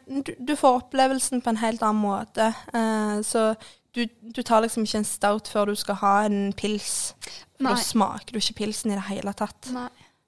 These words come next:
Speaker 1: Eh, og det er rett og slett det det går på, at du, de lysere pleier som regel å være de som er litt mildere i smaken. Eh, for hvis du har en, ja, si at du har en belgisk type øl da, som kanskje smaker litt,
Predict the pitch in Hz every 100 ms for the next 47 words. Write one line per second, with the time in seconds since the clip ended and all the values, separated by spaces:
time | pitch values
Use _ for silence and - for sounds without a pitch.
0 | - 226 214 208 208 208 214 - 226 220
1 | 220 220 240 262 294 277 269 240 226 220
2 | 220 220 - 214 233 208 233 233 226 226
3 | 226 240 226 226 247 240 208 - 240 247
4 | 220 220 233 220 220 214 208 214 214 220
5 | 214 - 220 220 - 208 220 214 233 208
6 | 214 214 220 214 208 208 - 247 220 -
7 | - _ _ - 226 214 208 208 226 214
8 | 214 214 - _ _ _ _ - 226 -
9 | 233 220 226 - - 226 226 233 214 214
10 | - _ _ _ _ _ _ _ _ _
11 | - 247 220 226 294 269 277 277 240 214
12 | 226 240 233 226 220 220 233 240 - -
13 | 262 - 220 226 240 233 214 208 214 214
14 | 214 226 208 226 226 208 196 226 220 208